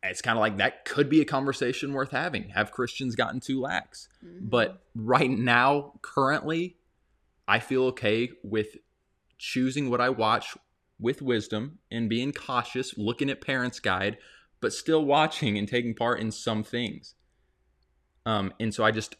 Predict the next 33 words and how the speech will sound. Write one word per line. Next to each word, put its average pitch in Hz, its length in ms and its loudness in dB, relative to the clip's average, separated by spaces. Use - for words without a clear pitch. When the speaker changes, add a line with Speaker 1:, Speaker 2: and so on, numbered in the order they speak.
Speaker 1:
don't, 127 320 -2
I, 117 120 2
I 113 280 0
would 104 280 -4
like 110 400 2
to 123 100 -12
see 120 160 -4
Christians 110 560 -4
be 120 120 0
a 110 60 0
little 120 200 -2
slower 117 380 0
to - 100 -8
make 101 260 -4
blanket 101 460 -2
statements 95 540 -4
that 87 220 -4
this 95 260 -2
is 95 160 -4
completely 98 1000 -6
off, 92 400 2
unless, 113 640 0
according 107 400 0
to 98 60 -4
Scripture, - 640 -4
it 107 160 0
is 101 240 0
completely 98 600 -4
off. - 320 -8
Um, 92 400 -6
so 269 100 -2
yeah, 147 100 2
Speaker 2:
Mm-hmm. 220 220 -12